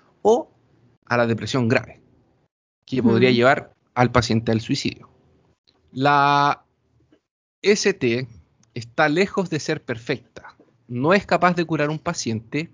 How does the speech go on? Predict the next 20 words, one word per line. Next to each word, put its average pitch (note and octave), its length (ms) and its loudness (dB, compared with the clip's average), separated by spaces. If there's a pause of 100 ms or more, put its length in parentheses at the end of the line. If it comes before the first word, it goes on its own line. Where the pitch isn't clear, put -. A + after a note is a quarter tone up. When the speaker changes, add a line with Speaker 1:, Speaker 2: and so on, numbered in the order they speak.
Speaker 1:
por C3+ 160 -6
ejemplo, B2 460 -6
que B2 100 -6
necesita C#3+ 880 -2 (580)
ser - 640 -2
intervenido B2 680 -2
repetidas C3 640 0
veces D#3+ 480 -2
con A#2 180 -2
intervalos A#2+ 560 2
de A#2 100 -2
pocos D3 320 -2
meses D3 680 -4 (800)
para A#2 180 0
evitar B2 340 0
que D3 120 -6
los B2+ 100 -6
síntomas D3 400 -2
originales C3 500 -4
vuelven. A#2 520 -4